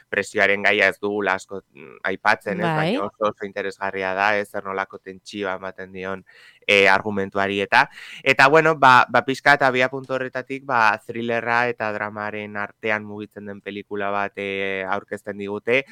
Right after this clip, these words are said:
Speaker 1: Almudena
Speaker 2: Mhm.
Speaker 1: Amor eta Javier Rey protagonista bezala.
Speaker 2: Vale.
Speaker 1: E, aurpegi nahiko berritzaileak, ez, Espainiar
Speaker 2: Bai,
Speaker 1: zinean,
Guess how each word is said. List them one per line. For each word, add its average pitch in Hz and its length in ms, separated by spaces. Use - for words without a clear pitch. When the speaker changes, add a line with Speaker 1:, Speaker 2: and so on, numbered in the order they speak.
Speaker 1:
Almudena 110 500
Speaker 2:
Mhm. 113 120
Speaker 1:
Amor 110 140
eta 104 200
Javier 104 340
Rey 107 200
protagonista 101 720
bezala. 107 560
Speaker 2:
Vale. 165 440
Speaker 1:
E, 98 400
aurpegi 107 600
nahiko 107 500
berritzaileak, 107 1040
ez, 123 280
Espainiar 98 680
Speaker 2:
Bai, 175 440
Speaker 1:
zinean, 107 500